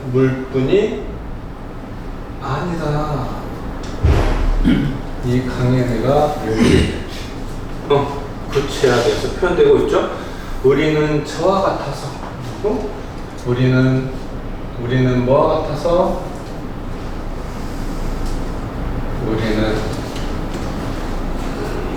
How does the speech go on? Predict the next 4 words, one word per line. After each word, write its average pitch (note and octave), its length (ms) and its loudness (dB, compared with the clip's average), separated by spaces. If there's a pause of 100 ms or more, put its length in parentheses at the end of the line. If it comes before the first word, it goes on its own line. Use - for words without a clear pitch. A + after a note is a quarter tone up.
(120)
저와 A2+ 760 6
같아서. - 580 -2 (1000)
뭐와 - 260 6
같아서? - 560 2